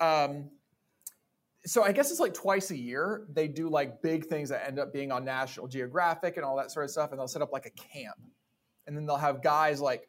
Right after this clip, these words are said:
analyzing footprints and talking about everything from, like, the littlest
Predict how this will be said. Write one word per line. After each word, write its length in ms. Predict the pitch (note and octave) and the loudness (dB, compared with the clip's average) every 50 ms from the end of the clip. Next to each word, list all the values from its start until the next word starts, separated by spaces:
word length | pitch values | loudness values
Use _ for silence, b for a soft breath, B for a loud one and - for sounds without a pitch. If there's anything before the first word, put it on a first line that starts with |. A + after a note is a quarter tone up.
| _ - | _ -4
analyzing 580 | C#3+ D3+ D#3 D#3+ D#3 D3 C#3 C#3 C#3 D3 C#3+ | -2 0 0 2 2 2 2 2 0 -4 -6
footprints 1000 | C3 - - - - F#3 F3+ F3+ - - - E3+ D#3 C#3+ C3+ B2 A#2 G#2+ - - - | -8 -10 -12 -6 -2 -2 -2 -2 -6 -12 -8 -6 -6 -4 -4 -6 -8 -10 -12 -12 -12
and 80 | C3 - | -12 -6
talking 360 | - D3+ D3+ C#3+ D3 - D#3 | -2 0 0 0 -2 -4 -2
about 280 | D3 D3 C#3+ C#3 C#3 - D#3 | 2 6 8 8 8 6 6
everything 380 | D#3 D#3+ E3 E3 E3+ E3 D#3 | 4 2 0 -2 -2 -6 -6
from, 180 | D#3 - D#3 D3 | -8 -10 -6 -2
like, 180 | C#3 C3 C3 - | -2 -2 -2 -2
the 80 | D3 | -6
littlest 460 | C#3 C#3+ D3 D3+ D3 C#3+ C#3+ C#3 - | -6 -4 -2 -2 0 0 -2 -4 -6